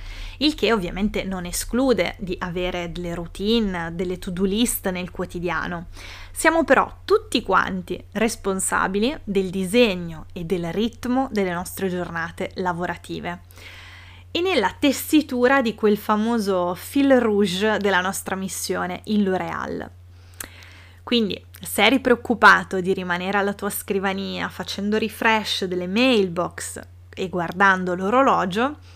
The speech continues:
non succederà mai, non in L'Oréal almeno. Non esistono infatti due giorni uguali ed è questo uno dei motivi che onestamente ci fa svegliare al mattino con tanta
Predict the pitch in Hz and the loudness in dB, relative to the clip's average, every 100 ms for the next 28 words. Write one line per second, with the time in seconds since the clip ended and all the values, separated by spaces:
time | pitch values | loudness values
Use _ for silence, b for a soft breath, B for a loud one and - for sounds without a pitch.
0 | B B - 214 208 - 175 165 160 - | B B -4 -4 -4 -6 -2 -2 -2 -6
1 | 107 - - - 214 208 190 175 175 170 | -8 -12 -10 2 4 6 4 2 2 0
2 | 170 175 170 175 - - B B B B | -2 -6 -8 -10 -12 -16 B B B B
3 | B 240 269 262 233 - 196 196 180 226 | B 4 6 6 2 -2 -2 -2 2 2
4 | 214 - 180 202 208 196 185 180 165 175 | 2 -4 -2 2 4 4 0 -4 -2 -2
5 | 160 170 175 - 262 262 262 240 - 202 | -2 -4 -8 -2 0 0 2 0 0 -2
6 | 196 180 185 202 - 180 180 220 226 - | -2 -2 -2 -2 -4 -6 -4 -4 -6 -4
7 | 202 - 233 226 - 196 185 165 175 170 | -4 0 0 0 -2 -4 -6 -6 -8 -4
8 | 185 185 - 208 185 170 170 196 185 180 | -6 -4 -4 -4 -4 -6 0 0 0 -2
9 | 170 170 175 175 180 - 208 226 262 262 | -2 -2 -6 -6 -10 -12 -6 -4 -4 -4
10 | 196 175 170 - 208 175 175 170 175 | -6 -6 -8 -2 0 0 -6 -6 -8